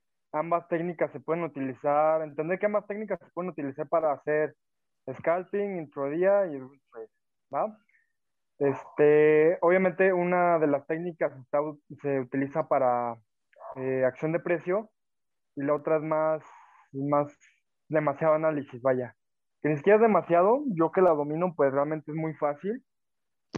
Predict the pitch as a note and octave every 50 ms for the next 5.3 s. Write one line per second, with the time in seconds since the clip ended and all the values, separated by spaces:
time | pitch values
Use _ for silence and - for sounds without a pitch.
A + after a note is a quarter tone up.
0 | - - - C#3 C3 - C#3+ C#3 C#3+ D3+ D#3+ E3 E3 E3 E3+ F3+ F#3 _ _ _
1 | _ _ _ _ _ _ - E3 D#3 D3+ D3+ D3+ D3 D3 C#3+ D3 - F3 E3 E3+
2 | F3 F3 - - F3+ E3 F3 F3+ E3+ D#3 - G#3 G#3+ G#3 G#3 - - _ _ _
3 | _ _ _ _ _ _ _ _ _ _ _ _ _ _ _ - C#3+ C#3 C#3 C#3
4 | C#3 C3 C3+ D3+ D3+ D#3 D#3 D#3+ D#3+ D#3+ D3+ D3 D3 D3 D3+ C#3+ C#3 C3+ C#3 C#3+
5 | D3 D3+ D3+ D3 C#3